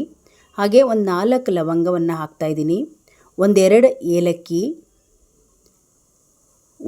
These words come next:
ಒಂದು ಬಿಲ್ಲೆ ಗಾತ್ರದ ಚಕ್ಕೆ, ಒಂದು ದೊಡ್ಡ ಚಮಚದಲ್ಲಿ ಕಡಲೆಪಪ್ಪು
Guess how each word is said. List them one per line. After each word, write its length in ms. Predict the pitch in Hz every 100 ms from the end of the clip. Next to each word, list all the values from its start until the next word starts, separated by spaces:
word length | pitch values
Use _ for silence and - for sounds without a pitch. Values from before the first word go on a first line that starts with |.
| 185
ಒಂದು 180 | 254 269
ಬಿಲ್ಲೆ 220 | 233 220 208
ಗಾತ್ರದ 420 | 185 175 170 160 160 185 - _ -
ಚಕ್ಕೆ, 360 | 165 165 - 170 240 - _ _ _ _ _ _ - 190 214
ಒಂದು 220 | 294 302 202
ದೊಡ್ಡ 200 | 208 180 233
ಚಮಚದಲ್ಲಿ 520 | 233 190 190 185 180 196 285 -
ಕಡಲೆಪಪ್ಪು 600 | 190 165 196 233 214